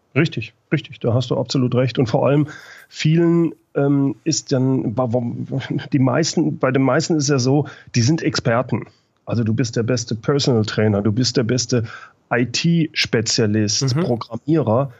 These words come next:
Speaker 1: Und jetzt sagst du, "Mensch, ich will nicht mehr angestellt sein, ich mache ein eigenes Unternehmen auf." Also du
Speaker 2: Mhm.
Speaker 1: gründest ein Unternehmen,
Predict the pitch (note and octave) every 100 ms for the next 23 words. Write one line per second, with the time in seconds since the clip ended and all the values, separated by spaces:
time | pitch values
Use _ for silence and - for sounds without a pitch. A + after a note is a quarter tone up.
0 | _ - _ _ _ _ _ - C3+ A#2
1 | D#3 D#3+ - D3+ D3+ C#3+ D3+ D3 D3+ D#3+
2 | E3+ - - C#3+ A2+ E3+ F#3+ C#3+ C3 D3+
3 | C3+ C3+ C3 C3+ B2+ C3 - A#2 A#2 A#2+
4 | G#2+ A2 A2 G#2 F#2 G#2+ F#2 G2+ F#2+ -
5 | - - _ _ _ _ _ _ - A2+
6 | C3 G#2+ G#2 - G#2+ G#2 - G2+ E3+ G#3
7 | G3 E3